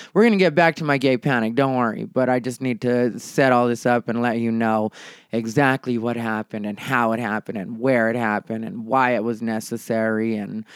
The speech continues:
well, I don't know that that shit was necessary, but I'm still gonna tell you the motherfucking story. I know that. I know you're gonna hear this motherfucking story right now.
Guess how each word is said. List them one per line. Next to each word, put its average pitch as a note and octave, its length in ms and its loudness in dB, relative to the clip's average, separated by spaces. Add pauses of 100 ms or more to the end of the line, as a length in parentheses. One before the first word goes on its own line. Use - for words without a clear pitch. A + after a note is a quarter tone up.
(180)
well, B2+ 200 2
I C3 140 2
don't C#3 140 0
know A2 140 0
that G#2+ 100 -6
that G#2+ 180 -2
shit A2+ 260 -2
was G#2+ 200 -6
necessary, G#2+ 580 -6
but F3 580 2 (320)
I'm A#2+ 140 -4
still A#2+ 260 -2
gonna A2 200 -4
tell A2 240 -4
you A2 260 -4 (260)
the A#2 200 0
motherfucking A#2+ 800 0
story. C#3 560 0
I B2 180 0
know A#2 220 0
that. B2 340 0 (100)
I C#3+ 120 2
know C#3 140 0
you're C3 140 0
gonna C3+ 160 0
hear C#3 220 0
this B2+ 200 -2
motherfucking B2+ 640 0
story C#3+ 380 2
right B2+ 260 0
now. A#2+ 360 -2